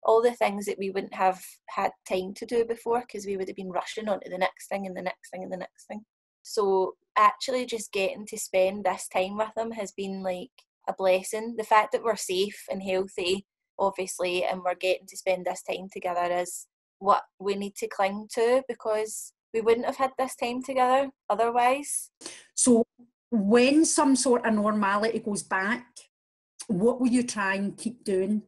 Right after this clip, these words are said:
Speaker 2: as a family?
Speaker 1: Just going for walks. That's been the highlight of our days. Jumping in muddy puddles with our wellies on.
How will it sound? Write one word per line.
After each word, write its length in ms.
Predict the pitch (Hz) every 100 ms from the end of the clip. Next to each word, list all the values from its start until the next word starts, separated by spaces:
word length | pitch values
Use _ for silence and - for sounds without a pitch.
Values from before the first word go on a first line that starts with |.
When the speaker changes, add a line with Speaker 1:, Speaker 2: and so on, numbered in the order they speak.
| _
Speaker 2:
as 120 | 190 202
a 60 |
family? 640 | - 185 185 202 214 208 - _ -
Speaker 1:
Just 200 | 220 -
going 180 | 262
for 180 | 269 226
walks. 680 | 190 185 262 - - - - _ _ _ _ _ _ _ -
That's 500 | 214 - - - _
been 340 | 240 233 214 202
the 100 | 202
highlight 400 | 202 190 196 190
of 120 | 196
our 160 | 190 185
days. 540 | - 214 254 - - -
Jumping 320 | - 202 214 202
in 40 |
muddy 200 | 196 196
puddles 480 | - 190 214 233 -
with 100 | 220
our 100 | 202
wellies 400 | 190 190 196 214
on. 300 | 220 220 226